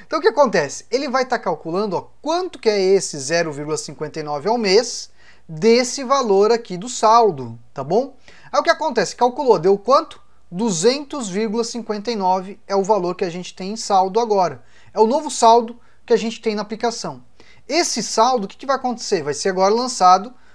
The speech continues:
no próximo mês, duzentos, mas vai receber mais cem. Só que esse cem ele não recebe o rendimento agora. Esse valor de juros é sobre o valor do saldo no mês,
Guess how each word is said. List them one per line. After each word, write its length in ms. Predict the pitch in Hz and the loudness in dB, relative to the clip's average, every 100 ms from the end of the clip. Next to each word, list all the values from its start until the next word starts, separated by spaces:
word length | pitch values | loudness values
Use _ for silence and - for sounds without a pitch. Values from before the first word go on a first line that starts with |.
| - | -14
no 100 | 180 | -10
próximo 420 | 180 175 170 226 285 | -2 2 2 -2 0
mês, 280 | 285 180 147 | 4 4 2
duzentos, 580 | 214 226 190 135 - - - - - | -4 -2 -4 -8 -18 -20 -20 -20 -12
mas 120 | 143 | -4
vai 100 | 165 | -4
receber 360 | 180 185 196 | -4 -2 0
mais 200 | 262 190 | 0 -2
cem. 320 | - 151 123 - - - - | -4 -10 -12 -16 -20 -20 -10
Só 160 | - 269 | -4 -2
que 100 | 285 | -2
esse 180 | 202 | -6
cem 160 | - 220 | -4 -2
ele 80 | 262 | -2
não 140 | 339 | -2
recebe 580 | 480 - - 247 285 220 | -2 -2 0 0 0 0
o 20 | |
rendimento 540 | 185 202 180 185 175 165 | -2 -4 -4 -8 -4 -4
agora. 400 | 151 139 123 117 - - - | -2 -2 -4 -14 -20 -20 -6
Esse 280 | 190 285 294 | -4 -2 0
valor 260 | 240 220 190 | 2 4 2
de 140 | 170 | -2
juros 560 | 143 220 277 196 - - 208 | -6 -4 -4 -6 -8 -12 -8
é 80 | |
sobre 720 | 196 - 226 269 285 359 440 - - - - | -6 2 6 6 4 2 0 -2 -20 -20 -14
o 140 | 180 156 | -10 -4
valor 640 | 170 160 175 220 269 302 - | -4 0 4 6 6 0 -18
do 180 | 180 233 | -12 -10
saldo 560 | 247 - 185 185 185 214 | -6 2 4 4 -2 -8
no 100 | 277 | -8
mês, 540 | 262 165 151 - - | -6 -6 -8 -14 -16